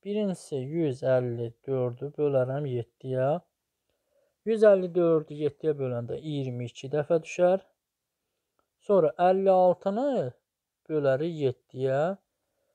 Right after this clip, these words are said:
Bu da düşəcək səkkiz dəfə.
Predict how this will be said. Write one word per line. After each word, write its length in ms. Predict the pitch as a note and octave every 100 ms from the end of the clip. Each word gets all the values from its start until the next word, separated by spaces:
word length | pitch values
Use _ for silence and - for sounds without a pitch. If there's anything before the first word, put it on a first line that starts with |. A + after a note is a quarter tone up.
| _
Bu 100 | G#3
da 80 | G#3+
düşəcək 880 | E3+ D3 E3 C#3+ C#3+ D3 D3+ F#3 -
səkkiz 560 | - - C3+ _ B2+ C3
dəfə. 380 | D#3+ D#3 F#3